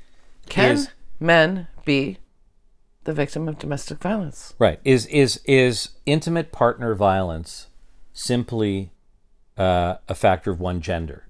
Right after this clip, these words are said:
Speaker 2: And the answer to that is no. And so one of the premises we're talking about is, can men be victims of domestic violence? And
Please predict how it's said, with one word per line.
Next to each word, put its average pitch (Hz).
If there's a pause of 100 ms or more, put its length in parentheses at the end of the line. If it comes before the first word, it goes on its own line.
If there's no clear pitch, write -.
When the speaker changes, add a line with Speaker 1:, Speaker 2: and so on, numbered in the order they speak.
(120)
Speaker 2:
And 85
the 90
answer 92
to 87
that 82
is 80
no. 98 (1800)
And 87 (140)
so 95 (200)
one 107
of 123
the 113
premises 98
we're 85
talking 87
about 78
is, 82
can 87
men 92
be 98
victims 85
of 82
domestic 82
violence? 80
And 78